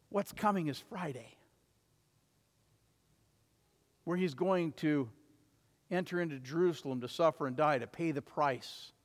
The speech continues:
for our brokenness and to forgive us. He's going to, he's gonna pay the price. He's gonna take all that wickedness and all that, all that, uh, rebellion and all that sin, and he's gonna place it upon himself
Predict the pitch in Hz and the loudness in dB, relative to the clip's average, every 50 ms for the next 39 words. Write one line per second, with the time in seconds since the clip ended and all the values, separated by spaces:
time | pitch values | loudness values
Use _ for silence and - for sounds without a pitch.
0 | _ _ _ _ _ _ _ _ _ _ _ _ _ _ _ _ _ _ _ - | _ _ _ _ _ _ _ _ _ _ _ _ _ _ _ _ _ _ _ -2
1 | 139 135 131 123 123 131 147 147 - - 131 120 113 - - - - _ _ _ | 0 2 2 2 2 2 0 0 0 -2 -8 -8 -8 -10 -14 -18 -20 _ _ _
2 | _ - - - 135 135 139 117 131 131 120 139 143 135 131 110 - - 180 170 | _ -18 -12 -8 -6 -6 -6 -6 -8 -4 0 0 2 2 2 0 0 -2 -4 -2
3 | 143 160 165 175 165 151 147 139 117 - - - - - - _ _ _ _ _ | -2 0 0 0 2 2 2 0 0 -2 -8 -20 -20 -20 -20 _ _ _ _ _
4 | 165 165 143 170 185 170 - - 190 190 180 165 - - 196 185 180 170 - - | -2 0 2 4 4 4 4 6 6 8 8 6 6 6 6 6 6 6 4 -2
5 | 156 131 170 175 151 - 180 151 - 165 180 202 190 185 156 156 151 165 208 202 | -4 -2 -2 -2 0 2 2 2 4 6 6 8 8 6 6 6 4 4 2 2
6 | - 175 156 160 156 143 - - 151 151 156 170 180 180 180 170 165 156 - - | 2 0 0 0 0 0 0 0 0 4 6 6 8 8 10 10 8 8 6 0
7 | - - - - - 165 175 190 196 180 175 165 156 - - - - - - - | -20 -20 -16 -2 4 6 8 8 10 10 10 10 10 8 4 -6 -20 -20 -16 -6
8 | - 147 139 131 131 127 127 - - 170 180 156 131 120 202 208 214 226 208 185 | 0 2 4 4 4 4 2 2 0 0 0 2 10 12 12 12 12 12 10 8
9 | 170 156 151 160 180 185 190 180 165 147 - - - - - 240 247 226 202 185 | 6 6 6 6 8 8 8 8 8 6 4 -2 -6 -2 2 4 6 6 6 4
10 | 170 160 131 160 170 156 - - 220 214 226 - 214 170 147 185 190 185 175 160 | 2 0 0 2 0 2 6 8 8 8 8 6 0 0 2 4 4 4 4 2
11 | - - - 196 185 175 160 135 - | -2 0 4 6 8 8 8 6 4